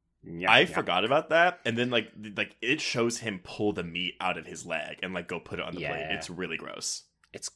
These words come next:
Speaker 1: good. Again, it's another really good-looking effect.
Speaker 2: And he's just, like, twitching. I mean, again, the, the, the actor reactions, the, like, the, like, him, Lorna, Whitney, like, all their reactions to, like, what's happening to them is so visceral and realistic that I,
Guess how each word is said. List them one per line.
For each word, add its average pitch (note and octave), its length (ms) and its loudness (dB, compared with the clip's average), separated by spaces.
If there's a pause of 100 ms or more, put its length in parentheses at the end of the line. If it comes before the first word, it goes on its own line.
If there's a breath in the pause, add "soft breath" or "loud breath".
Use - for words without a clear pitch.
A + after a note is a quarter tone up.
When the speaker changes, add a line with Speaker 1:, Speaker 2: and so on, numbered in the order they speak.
(220)
Speaker 1:
good. F2 260 -2
Again, G#2 460 4
it's F2 100 -6
another F#2 480 -8
really F#2 220 -8
good-looking E2 560 -10
effect. - 500 -12
Speaker 2:
And B2+ 140 8
he's B2+ 180 4
just, B2+ 160 -2
like, - 160 0
twitching. F#2 420 -4
I B2 40 -2
mean, D#3+ 160 2
again, B2 100 4
the, B2+ 60 6 (180)
the, - 100 0 (240 loud breath)
the A#2 220 2
actor E3 320 4
reactions, D#3 560 0
the, D3+ 80 -8 (100)
like, A2+ 180 -8
the, G#2+ 260 -2
like, - 240 -8
him, C3+ 580 0
Lorna, A#2+ 680 6 (120)
Whitney, A#2 260 0
like, A2 140 2
all G#2+ 160 6
their C3+ 140 6
reactions A2 580 -4
to, A#2+ 100 -4
like, F#2+ 180 2
what's F#2 240 -2
happening F#2 300 -4
to A2+ 80 -4
them B2+ 240 2
is G#2+ 160 0
so F#2+ 640 0
visceral F#2 440 -4
and F2 140 -4
realistic F2 540 -2
that G2+ 120 -4
I, F#2+ 220 0